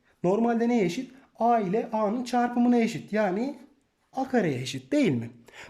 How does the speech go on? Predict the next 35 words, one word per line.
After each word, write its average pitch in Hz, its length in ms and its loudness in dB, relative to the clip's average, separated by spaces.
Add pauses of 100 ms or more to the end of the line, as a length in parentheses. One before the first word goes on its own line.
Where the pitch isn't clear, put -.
Ben 302 240 4
burada 240 160 0
neyi 285 200 4
bulmak 156 280 0
istiyorum? 269 300 -2
A 254 160 2
eksi 147 220 -4
B'nin 208 220 4
karesini 123 520 -2
bulmak 110 260 -6
istiyorum. - 320 -14 (100)
O 233 120 0
halde 165 220 0 (400)
artı 180 380 -6
iki 196 240 -8
A 220 220 2
B'yi 127 260 -2
de 147 200 -10 (340)
eksi 202 320 -4
B 269 100 0
kareyi 135 340 -2
de 220 240 -6 (140)
diğer 233 240 4
tarafa 123 280 -4
gönderirim. 113 520 -4 (240)
Gönderelim 277 480 2
hemen. 214 320 0 (400)
Bu 277 60 -2
tarafta 262 300 0
sadece 254 360 -2
A 254 240 2
eksi 240 260 -4
B 247 120 0
kare 202 240 0
kalır. 180 480 2